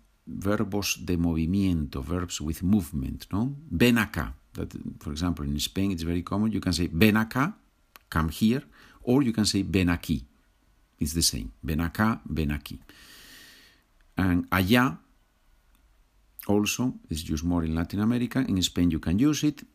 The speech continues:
In Spain, usually, allá has the meaning of something even further aw-, farther away than allá, than allí, sorry, right? So you can say, "Se ha ido allá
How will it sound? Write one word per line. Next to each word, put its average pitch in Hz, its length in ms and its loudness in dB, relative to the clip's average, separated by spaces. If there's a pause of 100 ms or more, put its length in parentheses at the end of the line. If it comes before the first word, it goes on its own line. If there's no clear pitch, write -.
(120)
In 123 160 2
Spain, 135 320 0
usually, 120 640 2
allá 104 460 2 (140)
has 101 180 -2
the 104 100 0
meaning 104 380 2
of 87 120 -4
something 104 680 0
even 131 280 6
further 131 540 4
aw-, 98 140 -2
farther 127 380 4
away 98 500 2
than 85 380 -2 (180)
allá, 80 360 -2
than 87 220 4
allí, 80 320 0 (100)
sorry, - 340 -8 (240)
right? - 200 -6 (720)
So - 120 -4
you 87 100 4
can 85 180 0
say, 82 540 -2 (580)
"Se - 340 2
ha 135 180 2
ido 95 480 2
allá 110 440 2